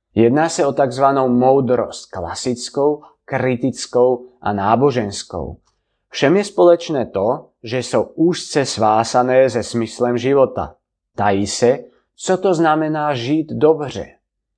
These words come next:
Když se ptáme na moudrost, pídíme se tedy po smyslu života. Dosáhnout moudrost znamená mít úspěšný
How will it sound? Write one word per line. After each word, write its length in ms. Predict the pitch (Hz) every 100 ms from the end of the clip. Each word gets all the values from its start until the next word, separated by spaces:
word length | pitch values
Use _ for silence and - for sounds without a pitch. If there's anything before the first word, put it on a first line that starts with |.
| _ _ _ _
Když 280 | 120 131 127
se 120 | 143
ptáme 360 | - 127 127 120
na 140 | 101
moudrost, 680 | 110 151 160 135 92 90 - _ _ _
pídíme 400 | 117 131 165 180
se 160 | 175 165
tedy 220 | 165 151
po 160 | 98
smyslu 480 | 92 - 110 104 110
života. 560 | 98 101 101 98 - - _ _ _ _
Dosáhnout 760 | - 110 139 - 151 143 117 107
moudrost 760 | 101 143 190 156 117 78 - -
znamená 420 | 120 127 131 127
mít 240 | 110 104 104
úspěšný 960 | - 127 123 - 139 139 - 139 143 147